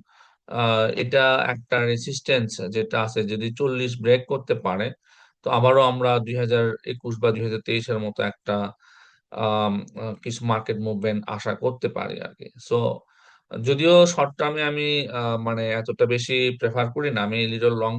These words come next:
term, like six month, one year যারা সিক্স মান্থ, ওয়ান ইয়ার রেঞ্জে ইন্স্যুরেন্স সেক্টরে বা স্টক মার্কেটে বিনিয়োগ করতে চান, তাদের জন্যে এই পাইওনিয়ার ইন্স্যুরেন্স কম-, ইন্স্যুরেন্স কোম্পানি, আহ,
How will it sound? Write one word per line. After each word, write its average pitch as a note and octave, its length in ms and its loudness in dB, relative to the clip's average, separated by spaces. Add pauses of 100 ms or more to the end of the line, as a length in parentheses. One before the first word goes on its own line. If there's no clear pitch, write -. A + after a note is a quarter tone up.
term, G2+ 120 -4
like G2+ 320 -4
six A#2+ 60 -10 (200)
month, A2 220 -6
one G#2+ 220 -2
year G#2 260 -2 (720)
যারা A#2+ 160 6
সিক্স D3 300 -2
মান্থ, D#3 300 -4
ওয়ান C#3 180 2
ইয়ার C#3+ 200 4
রেঞ্জে B2+ 560 0
ইন্স্যুরেন্স B2 480 -4
সেক্টরে A#2+ 640 2
বা G#2+ 560 -2
স্টক A#2+ 300 -4
মার্কেটে A2+ 340 -4
বিনিয়োগ A#2 340 -2
করতে - 300 -8
চান, E3 180 -6 (560)
তাদের C#3 320 2
জন্যে A2+ 360 -2 (520)
এই A#2+ 240 -2
পাইওনিয়ার B2+ 380 2
ইন্স্যুরেন্স C#3 440 -4
কম-, G#2+ 560 -4
ইন্স্যুরেন্স B2 380 -2
কোম্পানি, A2 640 -4 (220)
আহ, - 120 -18